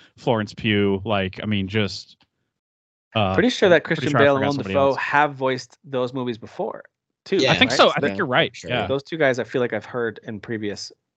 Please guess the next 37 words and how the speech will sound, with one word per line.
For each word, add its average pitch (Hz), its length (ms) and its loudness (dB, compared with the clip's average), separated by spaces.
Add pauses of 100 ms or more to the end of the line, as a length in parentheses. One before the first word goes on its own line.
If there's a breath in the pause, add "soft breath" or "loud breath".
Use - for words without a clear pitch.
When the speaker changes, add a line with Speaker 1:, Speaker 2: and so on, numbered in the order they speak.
(280)
Speaker 2:
films - 340 -14
there. 117 220 -12
Speaker 3:
They, 135 180 -2
they 160 140 -4
Speaker 1:
Yeah. 208 60 2
Speaker 3:
get 214 180 -4
some 247 240 -4
prolific, 170 680 -8
uh, 123 400 -2
some 110 160 -8
pretty, 139 420 -4
uh, 113 60 -2
Speaker 2:
They 107 60 -4
Speaker 3:
big 110 160 -4
Speaker 2:
do. 104 240 -4
Speaker 3:
prolific 117 440 -6
actors 87 440 -8
to 85 60 -8
do 87 120 -4
the 85 160 -2
Speaker 1:
So 65 60 -4
Speaker 3:
English 95 340 -2
Speaker 1:
excited 90 140 0
Speaker 3:
V - 20 4
O. 98 60 2
Speaker 1:
for 90 40 -4
that 90 80 -14 (220)
too. 95 200 -12 (260 soft breath)
And 151 240 2
I'm 147 80 0
seeing 143 240 -4
the 143 60 -4
most 135 280 -8
anti-, 123 240 -6
my 113 200 -4
most 117 260 -4
antici-, 110 360 -10